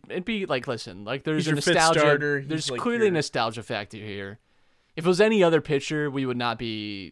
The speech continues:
Speaker 1: sitting here having this discussion. We just wouldn't.
Speaker 2: Yeah.
Speaker 1: Because it's Cole Hamels, because we love him to death. 'cause
Speaker 2: And I think
Speaker 1: he's,
Speaker 2: a
Speaker 1: like,
Speaker 2: lot of people just want him to finish his career here.
Speaker 1: But y-, right.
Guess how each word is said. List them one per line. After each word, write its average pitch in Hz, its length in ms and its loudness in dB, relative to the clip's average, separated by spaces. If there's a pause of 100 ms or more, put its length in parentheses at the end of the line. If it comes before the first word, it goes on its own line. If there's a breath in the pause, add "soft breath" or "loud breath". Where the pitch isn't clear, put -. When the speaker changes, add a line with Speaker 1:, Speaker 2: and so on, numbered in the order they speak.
(240)
Speaker 1:
sitting 107 320 -8
here 101 120 -10
having 87 200 -12
this 98 100 -18
discussion. - 540 -20
We 160 80 -6
just 170 220 0
wouldn't. 107 240 -2
Speaker 2:
Yeah. 139 180 6 (240)
Speaker 1:
Because 202 340 4
it's 180 120 2
Cole 160 180 2
Hamels, 135 720 -2 (300)
because 143 200 -6
we 170 80 2
love 123 300 2
him 117 140 -4
to 113 60 -6
death. 107 500 -6 (340)
'cause - 100 -8
Speaker 2:
And 135 60 4
I 151 60 4
think 165 80 4
Speaker 1:
he's, 165 80 6
Speaker 2:
a - 20 10
Speaker 1:
like, 151 80 10
Speaker 2:
lot 156 140 6
of 147 60 -4
people 147 240 -2
just 135 180 -4
want 135 160 0
him 135 100 0
to 123 80 -2
finish 127 320 -2
his 117 100 -12
career 104 400 -12
here. 135 240 -6
Speaker 1:
But - 140 2
y-, 170 180 -14
right. 131 480 -2